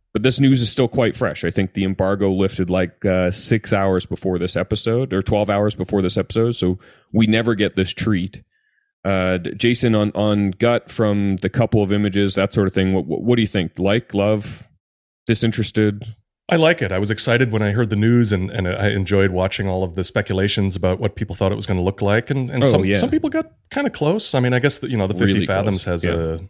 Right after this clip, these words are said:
Speaker 2: a, has a certain formula that, that's very distinctive. So it, you know, it
Speaker 1: Mm-hmm.
Speaker 2: would have been hard to be, be far off with this one. But, uh, you know, this, this feels like the right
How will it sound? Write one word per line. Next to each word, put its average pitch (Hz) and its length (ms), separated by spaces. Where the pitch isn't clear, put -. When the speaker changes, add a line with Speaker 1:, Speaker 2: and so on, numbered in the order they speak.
Speaker 2:
a, - 40
has 92 140
a - 40
certain 98 260
formula 85 460
that, 78 220
that's - 220
very 85 280
distinctive. 85 520
So - 160
it, 98 320
you 95 120
know, 82 80
it - 140
Speaker 1:
Mm-hmm. 107 120
Speaker 2:
would 104 80
have 87 60
been 90 100
hard 90 200
to 87 60
be, 80 140
be 95 80
far 82 320
off 90 200
with - 120
this - 180
one. 76 200
But, 82 280
uh, 87 280
you 139 60
know, 123 120
this, 131 140
this 135 200
feels 127 320
like 107 400
the 117 200
right 101 480